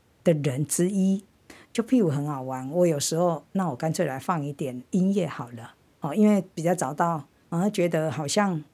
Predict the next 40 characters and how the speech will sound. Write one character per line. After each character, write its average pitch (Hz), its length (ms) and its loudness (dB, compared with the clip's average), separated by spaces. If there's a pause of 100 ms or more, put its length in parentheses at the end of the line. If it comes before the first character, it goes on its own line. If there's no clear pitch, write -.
(200)
也 151 140 0
还 156 140 2
没 170 100 2
有 143 160 -4
事， 147 340 0 (240)
我 170 200 4
不 226 160 6
来 160 180 6
又 175 140 6
怕 180 180 2
错 175 220 4
失 165 180 0
了 156 100 2
他 156 140 0
们 156 100 2
离 131 160 -6
开 139 220 -4
的， 139 160 -8
因 190 100 2
为 208 60 4
他 202 140 4
离 156 180 2
开 165 120 2
的 160 60 2
时 - 140 -4
间 143 140 -2
真 156 180 -2
的 151 80 0
是 147 160 -4
一 - 20 -6
个 147 120 -8
波 143 240 -6
动 143 200 -4
的 131 120 -8
状 135 280 -8
态， 139 200 -6
很 135 200 -6
没 127 300 -6
有 139 100 -6
一 131 160 -14